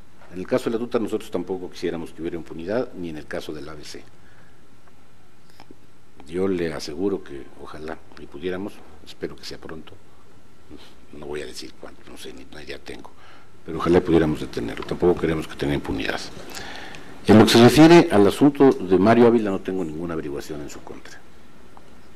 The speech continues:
En lo que se refiere al asunto de Rodrigo Vallejo es muy sencillo.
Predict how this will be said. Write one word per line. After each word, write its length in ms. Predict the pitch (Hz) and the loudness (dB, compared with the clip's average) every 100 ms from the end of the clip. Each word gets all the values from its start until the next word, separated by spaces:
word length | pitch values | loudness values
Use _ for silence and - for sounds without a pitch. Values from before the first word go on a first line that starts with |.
| - - - - - - - - | -14 -14 -14 -14 -14 -14 -14 -6
En 160 | 92 92 | 0 2
lo 80 | 95 | 2
que 80 | |
se 120 | - 98 | 2 4
refiere 300 | 95 135 135 | 6 8 8
al 60 | |
asunto 300 | 104 120 117 | 6 4 4
de 60 | 101 | 2
Rodrigo 220 | 92 110 | 2 2
Vallejo 300 | 98 104 107 | 4 2 0
es 80 | 101 | 0
muy 120 | 110 | 0
sencillo. 560 | 107 98 - 117 85 | 0 -4 -6 -8 -10